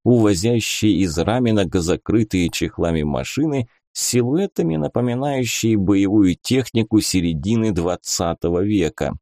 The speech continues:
Трейлеры-танковозы привозили их на огромную площадку в Гальяново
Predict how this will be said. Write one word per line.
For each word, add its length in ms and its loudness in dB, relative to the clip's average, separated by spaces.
Трейлеры-танковозы 1500 2
привозили 600 2
их 300 0
на 180 0
огромную 580 0
площадку 800 -2
в 60 -4
Гальяново 720 -2